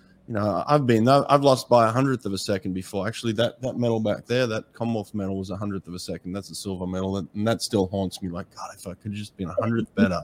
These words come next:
But, um, it, it, it was the race. That was the <laughs> race. As you, it went that way. But, um,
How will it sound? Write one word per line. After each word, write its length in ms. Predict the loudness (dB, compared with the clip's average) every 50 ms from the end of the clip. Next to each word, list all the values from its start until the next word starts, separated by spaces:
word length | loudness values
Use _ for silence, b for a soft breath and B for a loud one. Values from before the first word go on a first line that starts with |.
| -6 6
But, 200 | 10 10 10 10
um, 220 | 8 6 4 0 _ B B B B B B B B _
it, 220 | 4 4 4 4 6 8
it, 220 | 8 8 8 4 _ _
it 300 | 2 2 2 -2 2 4
was 260 | 6 6 6 6 6
the 100 | 6 10
race. 360 | 10 10 10 10 6 4 2
That 120 | 2 2
was 140 | 2 2 0
the 80 | 2 2
<laughs> 120 | 2 2 2
race. 220 | 0 -4 -2 -6
As 100 | -6 -6
you, 360 | -2 -2 -4 -4 -4 -8 -8 -10 _ _ _ _ -20 -20 -20 _
it 120 | -14 -14 -14 _ _ _ _ _
went 240 | 0 0 0 2 0
that 120 | -2 -2
way. 140 | 0 -2 -4
But, 220 | -2 -2 -2 0
um, 180 | 2 0 0